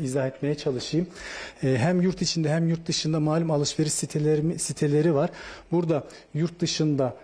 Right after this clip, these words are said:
e, hızlı kargo ile alışveriş limiti önceden yüz elli euroya kadardı. Bu oran, bu, e, alışveriş otuz euroya düştü. Yani bu şu demek, önceden yüz elli euroya kadar alışveriş yap-, yaptığınız zaman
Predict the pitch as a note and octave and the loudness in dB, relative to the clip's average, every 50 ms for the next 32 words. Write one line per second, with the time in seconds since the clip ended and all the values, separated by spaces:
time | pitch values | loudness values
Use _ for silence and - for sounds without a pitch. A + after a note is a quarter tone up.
0 | - - - G3+ D3 C#3 C3+ B2+ G2+ C3 D#3 D3 D#3 E3+ F3+ - - D#3+ D#3 D#3 | -18 -10 -4 0 2 2 2 2 2 2 2 2 2 0 0 0 0 0 2 2
1 | D3+ E3 E3 D3+ C#3+ C#3+ D#3 D3 D3+ - - - E3+ F3 F3 - - D#3+ D3+ C#3+ | 2 2 2 4 4 4 2 2 0 0 0 0 0 0 0 -2 -2 -2 0 0
2 | C#3 - G3+ G3+ - - - D3 D3 D3+ C#3+ D3+ D#3 C#3 E3 F#3 G3 G3+ - - | 0 0 -2 -2 -2 -2 -2 0 0 0 0 0 0 0 2 0 0 -2 -4 -12
3 | - - _ - D#3 D#3 D3 F3 F3 F3+ F#3+ F#3+ E3 D#3+ D#3+ F3 F#3+ F#3 F#3 - | -20 -10 _ -2 0 2 2 2 2 2 2 2 2 2 4 4 2 2 2 0
4 | D3+ B2 B2+ A#2+ A2+ A2 A#2 A#2+ B2 C#3 F3+ G3 G3 - - D3+ D3+ D3 D#3 F3+ | -2 -2 0 -2 -2 -2 -4 -4 -2 0 0 0 0 0 0 0 2 2 2 0
5 | G#3 G3+ - - - _ - E3+ F#3 F#3 - - F3 E3 D#3+ - D#3 D#3 D3+ - | -2 -4 -8 -14 -18 _ -2 0 2 2 0 0 -2 -2 0 0 0 0 0 -2
6 | - - D#3 F3+ F#3 - - - E3 D#3 - - F#3+ E3 D#3 D#3+ F3 F3 - C#3 | -2 -2 0 0 0 -2 -4 -2 -4 -2 -2 -2 -2 0 0 2 2 2 2 0
7 | B2 - - - A2+ A2+ B2 D#3+ F#3+ F#3+ F3+ D#3 C#3+ D#3+ D3+ - - F#3 D3+ C#3 | -4 -6 -4 -4 -2 0 2 2 2 2 2 0 0 -2 -2 -2 0 0 0 0
8 | A2 G#2+ - - F3 E3+ F#3+ F#3 E3+ D3+ D3 C3+ C3+ C#3+ C#3+ C#3+ E3+ F3 F#3 F#3 | 0 -2 -4 -2 -2 0 0 0 0 0 0 0 0 0 0 2 2 2 2 4
9 | G3 G3 F#3 F#3 - - - - - - D3+ D#3 F3 F3 - E3 D3 D3 D3 D#3 | 4 2 2 0 -2 -10 -20 -20 -10 -4 0 2 2 2 2 2 0 0 0 0
10 | C#3+ C#3+ C#3+ - - E3 D#3+ E3 - - D#3+ D#3 - - - F3+ F3 F3 C#3+ C#3+ | 0 0 0 0 0 0 0 0 -2 -2 -2 -2 -2 -4 -4 -4 -2 0 -2 -2
11 | C#3+ - - E3 E3 F3+ F#3+ F#3+ E3+ D3+ D3+ C3 A#2+ A#2+ C#3+ F#3 | -2 -2 -2 0 2 2 2 2 2 2 2 2 2 2 0 0